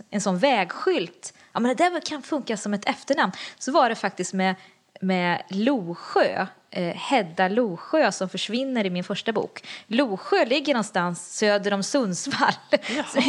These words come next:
Speaker 1: jag åkte förbi <laughs> i bil sommaren tjugohundranio, tror jag. Och då tänkte jag, Losjö funkar som efternamn. Så att, så där kan jag, men jag letar aktivt. Eh,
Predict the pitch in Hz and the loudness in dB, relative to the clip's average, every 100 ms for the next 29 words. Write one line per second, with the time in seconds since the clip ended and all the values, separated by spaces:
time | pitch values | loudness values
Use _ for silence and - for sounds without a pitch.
0 | - - 349 - 277 - 254 214 269 226 | 4 4 2 2 -2 2 2 2 2 0
1 | - 220 - - 262 - 320 - - - | -2 -2 -4 0 2 4 2 0 -12 -4
2 | 277 285 240 254 240 233 240 220 269 233 | 0 2 2 2 2 2 0 2 2 2
3 | 208 202 196 202 240 226 202 196 185 185 | 4 4 2 0 2 2 2 0 2 4
4 | 180 180 185 202 208 180 190 302 302 185 | 4 4 2 2 0 -2 2 2 4 0
5 | 170 180 - 214 247 247 202 208 254 285 | 2 0 0 2 2 2 0 0 2 2
6 | 226 - 269 - 208 185 175 185 180 - | 0 2 2 2 -2 -2 -2 -2 -6 -4
7 | 170 180 - - - - 233 226 - 254 | -4 -6 -8 -14 -16 -2 -2 -2 -4 0
8 | 330 330 311 254 220 - _ _ _ 220 | 2 0 2 2 2 -2 _ _ _ 0
9 | 240 233 _ 220 240 302 226 - 254 - | 0 -2 _ 0 2 2 2 2 2 2
10 | 277 - - 190 113 - - - - - | 0 -4 -6 -4 -4 -8 -18 -18 -18 -20
11 | _ 190 | _ 0